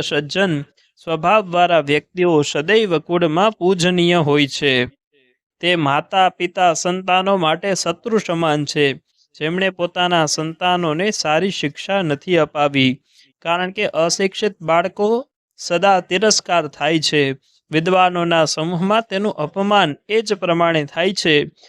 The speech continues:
જેમ હંસોના ટોળામાં એક બગલાની સ્થિતિ હોય છે. લાડ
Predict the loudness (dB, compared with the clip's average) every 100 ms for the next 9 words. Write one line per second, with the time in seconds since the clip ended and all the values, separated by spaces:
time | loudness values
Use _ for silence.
0 | _ -6 -2 -2 -2 -2 -2 0 0 0
1 | -2 -2 0 0 0 -2 -4 -2 -4 -2
2 | -2 0 2 2 2 0 -6 -6 -8 -2
3 | -2 2 2 0 0 0 0 -4 _ _
4 | _ _ _ 0 2 2